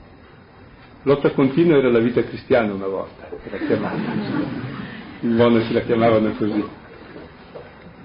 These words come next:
Ecco, state tranquilli, è così. E quindi ci sono un po' di necessità, un po' di angustia, un po' di tribolazioni, ma se anche non le volete ne avete di più, quindi non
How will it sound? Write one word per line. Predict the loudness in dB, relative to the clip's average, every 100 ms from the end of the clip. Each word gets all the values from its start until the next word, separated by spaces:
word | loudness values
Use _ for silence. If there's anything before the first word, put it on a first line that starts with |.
| -18 -16
Ecco, | -16 -14 -14 -14 -4
state | 0 2 2
tranquilli, | 0 2 2 2
è | 0 0
così. | 2 4 2 0 -4 -2 -2 -4 -14 -20 -20 -20 -20 -2
E | -2
quindi | 4 4 4 2
ci | 0
sono | 2 2
un | 4
po' | 2
di | 4
necessità, | 4 4 0 -2 0 2
un | 2
po' | 0 0
di | 2
angustia, | 2 2 2 2
un | 2
po' | 2
di | 2
tribolazioni, | 0 0 2 0 2 0 0 -10 -4
ma | -2
se | 2
anche | 2 2 2
non | 4
le | 2
volete | 2 2 0 2
ne | 2
avete | 2 0 -2
di | -4
più, | -4 -2 -2 -2
quindi | -4 -4 -6
non | -10 -12 -14